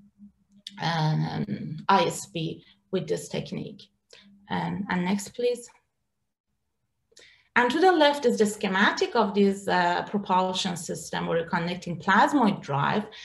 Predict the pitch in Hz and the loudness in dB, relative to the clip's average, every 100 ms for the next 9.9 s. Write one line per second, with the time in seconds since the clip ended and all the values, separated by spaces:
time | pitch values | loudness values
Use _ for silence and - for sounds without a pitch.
0 | - - 190 196 196 - 330 381 359 330 | -8 -4 -2 0 -2 0 0 2 -2 -4
1 | - 247 214 - 254 226 185 185 180 190 | -2 0 0 -2 2 2 2 -2 -2 -2
2 | 196 196 190 185 190 185 196 - - 339 | -2 0 -2 -2 -4 -4 -8 -10 -10 2
3 | 269 190 185 196 202 - - - 349 370 | 4 4 2 0 -2 -8 -14 2 2 4
4 | - 208 - 170 170 175 190 175 180 233 | 0 -4 -2 -2 -2 -4 -4 -2 2 2
5 | 262 - 220 214 208 208 - _ - 175 | 0 0 2 2 0 -6 -20 _ -4 -2
6 | 175 185 202 190 185 - 185 175 165 - | -2 -4 0 0 0 -2 -4 -4 -10 -6
7 | 269 339 240 196 202 185 - 202 269 294 | -2 0 2 2 0 -6 -2 2 4 2
8 | 262 - 214 208 196 190 - 175 165 196 | 0 -2 2 2 2 -2 -2 -4 2 4
9 | 285 - - 208 170 202 - - | 4 0 -2 0 0 -2 -4 -6